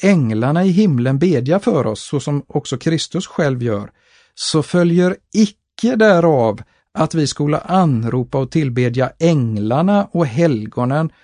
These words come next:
och dyrka dem med fastor, högtider, mässor, offer, byggande av kyrkor och altare, inrättande av gudstjänster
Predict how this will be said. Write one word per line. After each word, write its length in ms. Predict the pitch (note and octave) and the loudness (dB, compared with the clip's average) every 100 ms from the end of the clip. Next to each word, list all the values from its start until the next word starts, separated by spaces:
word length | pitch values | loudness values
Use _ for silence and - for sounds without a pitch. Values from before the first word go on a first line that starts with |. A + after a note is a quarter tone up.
| _ | _
och 120 | D3+ D3 | -2 -2
dyrka 800 | C3 D#3+ F3+ A2+ G2 _ D#3+ G3 | 0 2 2 0 -4 _ 0 2
dem 240 | F3 D#3 | 2 2
med 140 | D3+ | -2
fastor, 720 | - - E3 - - - F3+ | -4 -2 -2 -2 -10 -8 -4
högtider, 680 | F3 F#3+ F3+ - C#3 C3+ E3 | 0 -2 -4 -6 -4 -2 0
mässor, 760 | E3+ D#3 E3+ - - - G3 G3 | 0 0 0 -4 -8 -2 -2 0
offer, 560 | F3+ E3 - D#3 E3+ E3+ _ _ _ | 0 0 -4 -2 -2 -2 _ _ _
byggande 440 | C3+ D#3+ E3 E3 E3+ | 0 2 4 2 2
av 100 | E3 | 0
kyrkor 800 | - - G#3+ C#3 - - E3 | -4 0 2 2 -4 -4 0
och 80 | F#3 | 2
altare, 680 | G3+ E3 - - A#2+ C3+ D3 _ _ _ | 2 0 -2 -4 -2 -2 -4 _ _ _
inrättande 840 | F3 F3 C#3+ C3+ C3+ - D3 D3 | 0 2 2 0 0 0 0 0
av 180 | D3+ C#3+ | 0 -2
gudstjänster 1080 | C#3 F3+ - - - A#2+ A2+ - - C3 | 0 0 0 -8 -6 -4 -4 -8 -6 -6